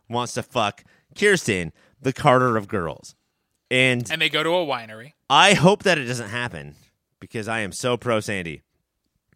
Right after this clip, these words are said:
Speaker 1: In the meantime, Mike, Zach wants to break up Seth and Summer because maybe his smiles aren't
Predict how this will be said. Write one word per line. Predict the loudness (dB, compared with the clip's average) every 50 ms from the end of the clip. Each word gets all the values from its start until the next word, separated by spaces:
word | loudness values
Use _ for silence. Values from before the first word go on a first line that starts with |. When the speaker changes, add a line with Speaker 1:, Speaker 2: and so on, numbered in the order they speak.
| -20 _ -2
Speaker 1:
In | 0 2 2 4
the | 4 2 2
meantime, | 2 2 0 0 0 0 -2 -4 -2 -2 0 0 0 -2 -2
Mike, | -2 0 0 0 0 -2 -4 -16 _ _ _ _ _ _ _ _ _ _ _ _ _ _ _ _ _ _ _ _ _ _ _ _ _ _ _ _ -14
Zach | -8 0 2 4 4 4 4 2 2 0 -4 -14 -18 -18 _ _ _ _ _ _
wants | 0 0 0 0 0 -2
to | -4 -4
break | -2 0 -2 -2 0 0 0
up | -2 0 -2
Seth | -2 -2 -2 -2 -2
and | -4 -2
Summer | 0 0 0 -2
because | -4 -2 -2 -2 -2 -2
maybe | -2 0 0 0 0 -4 -8 -12
his | -10 -6 -4 -4 -4 -4
smiles | -4 -8 -10 -10 -10 -10 -8 -8 -8 -6 -6 -4 -4 -4 -6 -8 -10 -6
aren't | 0 2 2 2 2 0 -6